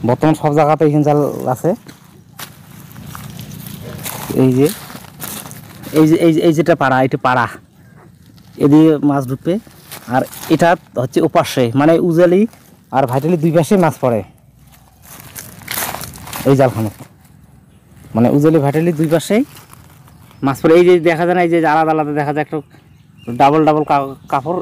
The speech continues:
এই কাপড়গুলো দেখা যায় না, এটা জাল, এই জালটাই বল পাড়া আর কি, এই জালটাই পাড়া। তো এটা হচ্ছে নাম হচ্ছে শয়তান জাল আর কি। দেখো, একটা রেলের ডাব্বার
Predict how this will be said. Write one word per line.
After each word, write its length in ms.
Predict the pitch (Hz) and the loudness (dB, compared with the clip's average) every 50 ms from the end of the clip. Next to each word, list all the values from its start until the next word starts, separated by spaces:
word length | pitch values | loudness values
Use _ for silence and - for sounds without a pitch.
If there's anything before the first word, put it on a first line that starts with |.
| - - | -4 -6
এই 60 | 143 - | -6 -4
কাপড়গুলো 380 | 143 131 139 151 151 151 160 165 165 165 156 139 - - - - - - 131 | -4 -4 -4 -4 -2 2 2 4 4 2 0 -2 -6 -14 -20 -20 -12 -8 -6
দেখা 140 | 139 131 151 156 | -4 -2 -2 0
যায় 120 | 165 185 226 | 0 0 0
না, 60 | 226 - 131 - - | -2 -4 -4 -8 -8
এটা 120 | 123 147 135 131 | -6 -4 -2 0
জাল, 180 | 147 139 139 127 120 120 123 | 2 2 2 2 0 0 -2
এই 40 | 127 123 | 0 0
জালটাই 280 | 139 143 147 165 175 185 | 0 0 2 2 2 2
বল 100 | 190 220 285 - - - - - - - - | 2 2 0 -2 -6 -16 -20 -20 -10 -4 -2
পাড়া 180 | 147 147 147 135 131 | 0 0 2 2 0
আর 60 | 120 107 - | -2 -4 -6
কি, 100 | 113 104 - - - - - - - - - - - - - - - - - - - - - - - - - - - - - - - - - - - - - - - - - - - - - - - - - - - - - 117 | -12 -12 -12 -14 -20 -20 -20 -20 -20 -20 -20 -20 -20 -20 -20 -20 -20 -20 -20 -20 -20 -20 -20 -20 -20 -20 -20 -18 -18 -18 -18 -16 -16 -16 -16 -16 -16 -14 -14 -14 -14 -14 -14 -14 -14 -14 -14 -14 -14 -14 -14 -14 -10 -4 -2 0
এই 40 | 117 123 | 2 2
জালটাই 240 | 127 123 147 147 147 - | 2 2 0 0 0 0
পাড়া। 180 | 139 139 147 196 269 - - - - - - - - - - _ _ - - - - _ _ _ _ _ - - - - | 0 0 0 -2 -4 -6 -12 -20 -20 -20 -20 -20 -20 -20 -20 _ _ -20 -20 -20 -20 _ _ _ _ _ -20 -20 -12 -6
তো 40 | - 123 123 | -2 -2 0
এটা 160 | - 151 143 139 131 131 | 2 2 2 2 2 0
হচ্ছে 320 | 143 139 147 - - 185 202 254 294 - - - - - - - - - - - 123 | 0 -2 -2 -2 -2 -2 -2 -2 -2 -6 -16 -20 -20 -20 -20 -20 -20 -20 -10 -4 -2
নাম 120 | 131 135 143 | 0 2 2
হচ্ছে 180 | 143 120 175 196 170 - - | 0 0 0 -2 -2 -2 -2
শয়তান 280 | 143 151 143 - 147 135 113 | -2 0 0 2 0 0 0
জাল 120 | 113 110 107 107 | 0 -2 -2 -4
আর 80 | 98 98 | -6 -8
কি। 100 | - 104 95 - - _ - - _ - - - - - - - - - - - - - - - - - - - - - - - - - - - - 127 | -12 -16 -18 -18 -20 _ -20 -20 _ -20 -14 -14 -14 -14 -14 -20 -18 -16 -16 -16 -16 -18 -20 -18 -14 -14 -14 -14 -14 -18 -18 -20 -20 -20 -16 -8 -2 0
দেখো, 180 | 131 135 139 160 156 | 2 2 2 2 2
একটা 120 | 139 156 147 | 2 2 2
রেলের 200 | 151 151 156 147 135 | 2 2 2 2 2
ডাব্বার 240 | 151 147 139 156 | 2 2 2 2